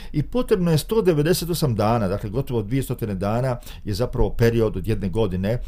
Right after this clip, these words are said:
toliko znači treba ovoj superzemlji da obiđe oko svoje matične zvijezde. E, s obzirom na tu udaljenost možemo očekivati da ovaj planet vjerojatno nije, e, plimnim silama vezan tako, e, za svoju zvijezdu da uvijek istu stranu okreće, što bi bilo jako nepovoljno, nego se vjeruje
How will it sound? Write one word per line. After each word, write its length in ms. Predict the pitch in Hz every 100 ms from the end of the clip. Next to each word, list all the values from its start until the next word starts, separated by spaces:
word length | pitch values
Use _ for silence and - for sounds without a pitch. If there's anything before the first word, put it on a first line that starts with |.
| -
toliko 340 | 117 117 117 92
znači 400 | 101 101 107 95 - -
treba 320 | 110 101 104
ovoj 300 | 95 98 98
superzemlji 560 | - - 87 76 113 107
da 140 | 90
obiđe 440 | 87 - 95 101 90 - - -
oko 200 | - -
svoje 180 | 113
matične 380 | 98 101 95 101
zvijezde. 440 | 85 85 78 - - - - - -
E, 180 | 120 127
s 140 | -
obzirom 380 | 254 147 113 95
na 100 | 101
tu 140 | -
udaljenost 600 | 196 123 131 214 240 208
možemo 340 | 180 220 220 175
očekivati 600 | 156 143 220 220 196 185 - -
da 160 | 123
ovaj 120 | 202
planet 340 | 208 180 208 160
vjerojatno 560 | 175 220 202 170 170
nije, 460 | 156 196 226 214 160 - - - -
e, 140 | 135 127
plimnim 320 | 170 180 151
silama 380 | - 180 147 131
vezan 380 | 151 151 131
tako, 480 | 120 139 143 151 139 - - -
e, 220 | - 113 113
za 100 | 120
svoju 240 | 143 139
zvijezdu 380 | 104 127 143 143
da 140 | 139
uvijek 260 | 135 135 -
istu 300 | 151 - 120
stranu 360 | - 135 120
okreće, 400 | 104 - 143 -
što 140 | 123 123
bi 40 |
bilo 160 | 123 131
jako 180 | 131 120
nepovoljno, 420 | 120 92 85 92
nego 160 | 98
se 120 | 104 117
vjeruje 440 | 147 151 143 127